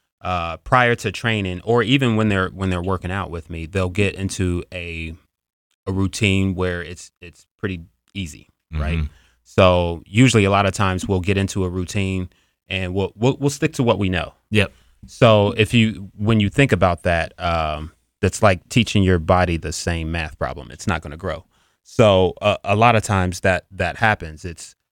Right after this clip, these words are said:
Speaker 1: I've done bicep curls. I'm gonna use that as a,
Speaker 2: Mm-hmm.
Speaker 1: just as an example. I've
Speaker 2: Yeah.
Speaker 1: done bicep curls. I've done lunges, squats. I do those every day. I do thirty of 'em every day, and now I'm not getting any results.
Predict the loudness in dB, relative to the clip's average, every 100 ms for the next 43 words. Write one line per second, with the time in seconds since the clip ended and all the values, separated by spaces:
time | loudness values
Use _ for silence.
0 | _ _ -4 2 2 2 2 2 0 -2
1 | 0 2 4 2 -2 -8 -6 -8 -8 -12
2 | -14 -16 -20 -20 -16 -4 -2 0 0 -2
3 | -6 -16 -18 _ -20 -14 -10 -10 -12 -8
4 | 0 2 4 4 4 2 0 2 2 4
5 | 4 2 -2 -4 -6 -2 2 2 2 0
6 | -2 -6 -4 0 2 2 -2 -10 -20 _
7 | _ -6 2 6 6 6 6 4 4 2
8 | 2 -2 -4 -4 0 2 2 0 0 -2
9 | -2 -2 -2 -4 -8 -12 -10 -8 -6 -4
10 | -6 -8 _ _ -4 -4 -4 -6 -8 -10
11 | -14 -18 _